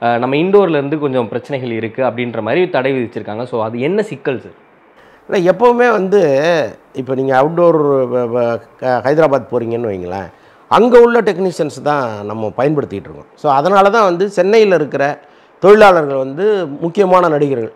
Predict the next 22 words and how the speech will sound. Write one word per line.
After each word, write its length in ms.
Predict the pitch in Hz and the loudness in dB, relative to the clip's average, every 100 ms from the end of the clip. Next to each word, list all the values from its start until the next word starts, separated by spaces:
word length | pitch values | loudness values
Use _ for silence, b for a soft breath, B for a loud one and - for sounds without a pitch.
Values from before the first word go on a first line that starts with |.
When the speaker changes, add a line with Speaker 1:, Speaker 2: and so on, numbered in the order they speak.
| - | -12
Speaker 2:
இப்போ 220 | 120 127 | -4 -4
பெரிய 420 | 107 151 160 143 | 0 -2 0 0
நடிகர்கள் 380 | 123 117 117 104 | -2 -4 -6 -6
இருக்காங்க 300 | 101 101 101 | -10 -10 -10
இல்லையா, 360 | 101 147 151 - b b b | -6 -2 -4 -6 b b b
அவங்களெல்லாம் 540 | 170 214 220 208 208 180 | 6 8 8 6 4 2
நேர்ல 340 | 202 185 151 | 2 2 -2
பார்த்து, 400 | 143 139 160 175 b b | -2 -4 -6 -10 b b
"சார், 180 | - 185 | 0 2
Pepsi 520 | - 180 - 233 208 | 2 -2 -2 -4 -2
தொழிலாளர்கள் 500 | 139 156 147 135 127 | 2 2 2 0 -4
சென்னையில 440 | 120 147 165 180 147 | -4 -2 0 2 0
இருக்கிறவங்கள 440 | 117 104 107 101 | -4 -6 -8 -8
நீங்க 160 | 90 85 | -10 -12
பயன்படுத்திக்கிங்க. 640 | 92 95 87 76 80 78 82 85 71 _ b b b - | -10 -10 -12 -16 -16 -14 -14 -16 -18 _ b b b -4
நீங்க 240 | 147 151 | 2 2
இங்க, 200 | 147 143 | 2 0
அங்க 280 | 151 202 214 | 0 4 4
போய் 180 | 220 208 | 4 4
வெளியூர்ல 500 | 185 226 214 185 156 | 0 0 0 2 -2
shooting 360 | - 180 170 | -2 -4 -2
நடத்தும்போது 720 | 143 147 151 135 131 156 285 | -2 -4 -4 -4 -4 -4 -6